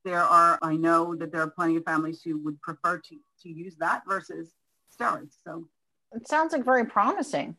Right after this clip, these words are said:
Speaker 2: Oh, that's, that's
Speaker 1: Yeah.
Speaker 2: good news. It's not gonna solve it, right? You're still gonna have to be the puzzle solver
Speaker 1: Yeah.
Speaker 2: there, Michelle. How about sharing one story or analogy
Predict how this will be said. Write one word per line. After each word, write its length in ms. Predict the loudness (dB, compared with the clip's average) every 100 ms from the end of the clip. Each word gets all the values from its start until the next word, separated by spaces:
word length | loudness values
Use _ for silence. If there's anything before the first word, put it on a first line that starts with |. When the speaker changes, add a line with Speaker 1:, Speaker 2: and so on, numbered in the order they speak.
| -6
Speaker 2:
Oh, 80 | -4 -2
that's, 240 | -4 -6
that's 160 | -4 2
Speaker 1:
Yeah. 160 | 6 6
Speaker 2:
good 20 |
news. 60 | 2
It's 80 | 0
not 200 | 2 4
gonna 160 | 4 2
solve 340 | 4 6 8
it, 80 | 6
right? 180 | 4 4
You're 140 | 4 2
still 220 | 0 0
gonna 160 | 2 4
have 240 | 4 2
to 80 | 0
be 80 | 0
the 100 | 0
puzzle 340 | 0 0 0
solver 380 | 0 2 6 4
Speaker 1:
Yeah. 40 |
Speaker 2:
there, 160 | 2 -4
Michelle. 500 | -6 -6 -4 -4 -8 4
How 200 | 6 8
about 360 | 10 8 6 -4 _ _ -8
sharing 480 | 2 6 6 6
one 320 | 4 4 4 0
story 640 | -2 -2 2 4 4 2
or 200 | 0 0
analogy 840 | 2 4 6 4 4 4 4 -4